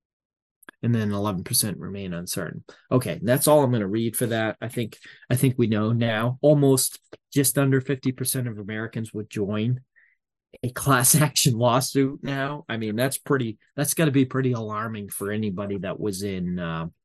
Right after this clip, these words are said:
was in any type of authority role forcing this thing on others, right?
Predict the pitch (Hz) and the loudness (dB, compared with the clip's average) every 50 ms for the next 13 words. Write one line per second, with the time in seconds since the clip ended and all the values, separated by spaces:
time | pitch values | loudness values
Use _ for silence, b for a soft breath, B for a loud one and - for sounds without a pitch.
0 | _ _ _ _ _ _ _ _ _ _ _ _ _ _ _ _ - 131 131 117 | _ _ _ _ _ _ _ _ _ _ _ _ _ _ _ _ 2 4 4 6
1 | 127 120 110 110 107 - - 139 139 135 127 - 123 117 110 - 104 98 95 101 | 4 4 2 0 -2 0 2 4 6 6 6 4 2 0 0 -2 -4 -6 -6 -6
2 | 98 - 110 110 110 101 101 95 95 95 95 95 95 92 90 87 87 - - - | -6 -4 -2 -2 -2 -2 -2 -4 -4 -4 -4 -4 -4 -4 -4 -4 -4 -4 -2 2
3 | 131 127 113 - - - 110 98 101 95 90 90 - - - - 95 87 76 80 | 2 2 4 4 4 2 2 0 -4 -6 -4 -2 0 0 0 -2 -6 -8 -8 -10
4 | 95 101 - b b b b b b b b b b b b b _ - 117 117 | -10 -14 -16 b b b b b b b b b b b b b _ 0 2 2
5 | 101 98 90 82 76 78 62 64 - - - - - - - 101 98 85 - | 2 0 -2 -6 -8 -8 -10 -8 -6 -4 -4 -4 -4 -2 -2 0 0 -2 -4